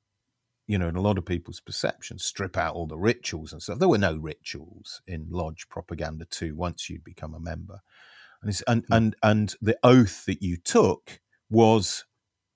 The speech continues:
Speaker 1: just to help your brothers. It w-, it was, it was a kind of omertà. It was like the mafia code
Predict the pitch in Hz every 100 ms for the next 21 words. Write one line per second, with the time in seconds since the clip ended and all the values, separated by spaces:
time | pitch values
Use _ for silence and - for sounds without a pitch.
0 | _ - 127 - 95 107 95 92 78 71
1 | - _ _ _ 92 80 76 76 - -
2 | _ _ _ _ 104 98 104 - 98 -
3 | 95 90 - 120 120 117 139 139 107 85
4 | 113 95 85 - - 82 71 - _ _
5 | _ _ _ _ - 92 98 101 - 92
6 | 90 85 - 82 76 - 87 76 73 -